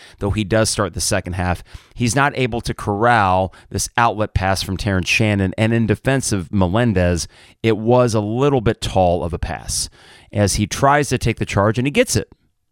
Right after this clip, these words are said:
So Melendez gets it right back on the other end. I think that Underwood will be happy to see that. Melendez, to me, is the key returnee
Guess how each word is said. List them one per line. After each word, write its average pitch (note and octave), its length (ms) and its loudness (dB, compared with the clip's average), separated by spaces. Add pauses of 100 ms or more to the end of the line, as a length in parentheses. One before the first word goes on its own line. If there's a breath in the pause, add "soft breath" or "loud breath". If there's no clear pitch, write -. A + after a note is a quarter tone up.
(180)
So A2 220 0
Melendez G2 460 -4
gets G2+ 180 -2
it G2+ 60 0
right F#2+ 160 2
back F#2 220 0
on F#2 60 0
the F2+ 100 2
other F2+ 180 0
end. A2 160 -2
I F#2 80 -2
think G2 200 -8
that F#2+ 120 -4
Underwood F2+ 380 0
will E2+ 80 -4
be E2 120 -8
happy F#2+ 380 -6
to F2 100 -10
see F2 340 -4
that. E2+ 440 -8 (480 loud breath)
Melendez, G3+ 600 0
to - 100 -2
me, B2 400 2
is A2+ 520 0
the A2+ 360 0
key C3 420 0
returnee A2+ 800 -2